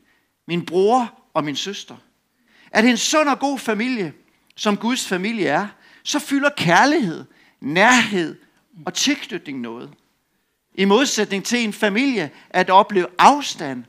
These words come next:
og fremmedgørelse. At ære og respektere hinanden betyder noget i en, i en familie. I særdeleshed ældre og modne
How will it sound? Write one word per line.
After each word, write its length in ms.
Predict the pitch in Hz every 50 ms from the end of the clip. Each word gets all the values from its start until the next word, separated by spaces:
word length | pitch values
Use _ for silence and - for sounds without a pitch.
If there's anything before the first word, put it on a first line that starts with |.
| _ _ -
og 120 | 170 165
fremmedgørelse. 800 | - - 180 208 247 294 277 - 139 - - - - - - - _ _ _ _ _ _ _ _ _ _ _ - 156 - _ _ _ _ _ _ _ _
At 200 | - 180 240 - -
ære 340 | 233 233 247 262 285 302 294
og 80 | 277 196
respektere 600 | 208 190 - - 220 - - - 294 285 277 226
hinanden 500 | 185 202 180 165 160 180 220 247 254 - _ - - -
betyder 500 | 226 226 - - - 311 370 302 277 202
noget 400 | 160 143 139 139 147 165 190 185 - _ _ -
i 120 | - 196
en, 60 | 185
i 40 | 190
en 140 | 196 190 165
familie. 540 | - - 160 151 180 214 214 190 170 127 120 _ - - - - -
I 80 | 190
særdeleshed 760 | 175 - - 208 - 269 294 302 277 240 - - 180 180 170 -
ældre 500 | 180 202 254 269 - - - 170 143 135 _
og 120 | - 165 165
modne 540 | 170 180 240 269 262 226 165 127 113 113